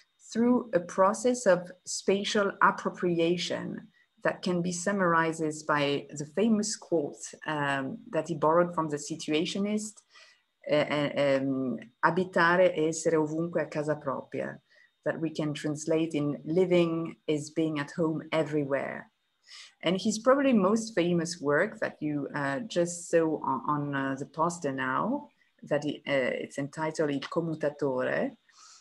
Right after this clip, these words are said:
really embodies the spirit of, of these researches he led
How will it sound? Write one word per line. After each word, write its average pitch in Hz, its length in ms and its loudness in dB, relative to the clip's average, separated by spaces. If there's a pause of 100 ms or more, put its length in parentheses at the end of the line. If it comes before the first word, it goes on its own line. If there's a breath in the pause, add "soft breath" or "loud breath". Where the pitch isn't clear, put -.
(140)
really 247 400 6
embodies 175 800 4
the 156 100 -4
spirit 226 640 2
of, 151 400 2
of 151 200 0
these 151 340 -2
researches 151 1000 2 (100)
he 147 140 -4
led 139 360 2